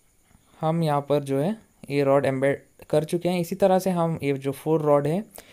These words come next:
ये यहाँ पर लगाएंगे और जो है बाद में, उसके बाद आखिर में इसको लैपिंग जो है वो लेकर बाइंडिंग वायर से यहाँ पर हम इसको बाइंड करेंगे।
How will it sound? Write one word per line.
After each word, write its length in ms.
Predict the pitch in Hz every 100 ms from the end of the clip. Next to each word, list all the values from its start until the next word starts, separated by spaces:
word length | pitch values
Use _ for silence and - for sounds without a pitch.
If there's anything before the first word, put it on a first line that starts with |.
| _ -
ये 120 | 143 147
यहाँ 180 | 147 143
पर 240 | 143 139
लगाएंगे 560 | 135 135 139 151 165 220 - _ _ -
और 240 | 160 220
जो 240 | 165 156 156
है 160 | 180 240 - _ 147
बाद 160 | 143
में, 120 | 143
उसके 240 | 143 - 147
बाद 220 | 143 143
आखिर 320 | 135 139 151
में 260 | 160 214 220 _ _ _ _
इसको 840 | - 143 - 170 170 165 156 - - _ _
लैपिंग 460 | 135 139 139 165 190 190 -
जो 200 | 135 139
है 180 | 151 220 -
वो 120 | 147 147
लेकर 460 | 139 139 185 196 147 -
बाइंडिंग 360 | 131 135 143 139
वायर 180 | 135 135
से 220 | - 160
यहाँ 200 | 135 135
पर 120 | 165
हम 200 | 156 143
इसको 300 | 139 - 196
बाइंड 400 | 156 131 131 127
करेंगे। 380 | 120 123 123 -